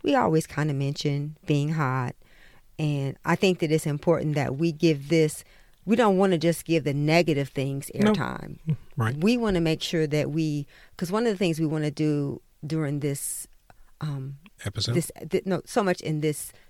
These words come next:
Speaker 1: season, because we're in
Speaker 2: Okay.
Speaker 1: season two.
Speaker 2: Right.
Speaker 1: We wanna make sure that we really focus more on calls to action.
Speaker 2: Mm-hmm.
Speaker 1: So what are some of the ways,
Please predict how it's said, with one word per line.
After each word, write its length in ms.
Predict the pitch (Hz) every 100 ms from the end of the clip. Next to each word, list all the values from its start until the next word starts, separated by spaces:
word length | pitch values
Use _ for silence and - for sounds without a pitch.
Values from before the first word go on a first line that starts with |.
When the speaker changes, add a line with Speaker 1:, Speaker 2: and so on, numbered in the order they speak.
| _
Speaker 1:
season, 480 | - 294 269 160 123
because 220 | 147 156
we're 100 | 151
in 60 | 131
Speaker 2:
Okay. 80 | 104
Speaker 1:
season 340 | 160 156 247 269
two. 360 | - 139 147 -
Speaker 2:
Right. 180 | 113 95
Speaker 1:
We 140 | 175 214
wanna 240 | 208 180
make 200 | 170 160
sure 180 | - 175
that 120 | 147
we 140 | 143 147
really 240 | 160 151
focus 420 | 147 151 - 156 147
more 180 | 143
on 280 | - 135 123
calls 380 | - 160 139 139
to 140 | - -
action. 420 | 113 104 - -
Speaker 2:
Mm-hmm. 220 | 131 120 165 - -
Speaker 1:
So 160 | 175
what 240 | 160 196 220
are 120 | 170
some 260 | - 185 160
of 60 |
the 120 | 156 147
ways, 760 | 151 160 151 143 139 - -